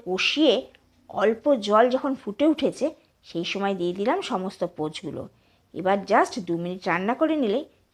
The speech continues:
ডিম কারি একদম রেডি। ছুটতে গেলাম বাগানে, এত গাছগুলোতে বেগুন হয়েছে, দুদিন বৃষ্টি হয়েছে, বেগুনগুলো একেবারে বড় বড় হয়ে গেছে। বেশ কয়েকটা বেগুন তুলে নিয়ে এসেছি।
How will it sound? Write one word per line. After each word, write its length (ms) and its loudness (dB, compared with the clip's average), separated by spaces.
ডিম 240 -4
কারি 260 2
একদম 500 -6
রেডি। 340 -14
ছুটতে 440 -2
গেলাম 320 2
বাগানে, 500 2
এত 380 -4
গাছগুলোতে 580 2
বেগুন 360 2
হয়েছে, 320 2
দুদিন 400 -2
বৃষ্টি 360 -2
হয়েছে, 240 2
বেগুনগুলো 460 2
একেবারে 460 6
বড় 240 4
বড় 200 0
হয়ে 200 -6
গেছে। 360 -10
বেশ 340 4
কয়েকটা 360 4
বেগুন 320 0
তুলে 260 -2
নিয়ে 240 -8
এসেছি। 440 -12